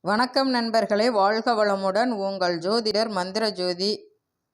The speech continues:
கேரளால இருந்து பேசணுங்க. கேரளா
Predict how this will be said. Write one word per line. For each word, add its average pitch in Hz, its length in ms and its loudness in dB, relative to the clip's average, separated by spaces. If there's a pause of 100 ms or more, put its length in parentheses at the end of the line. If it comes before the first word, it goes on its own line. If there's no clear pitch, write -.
(1700)
கேரளால 226 540 2
இருந்து 202 300 -6
பேசணுங்க. 165 880 -4
கேரளா 226 400 0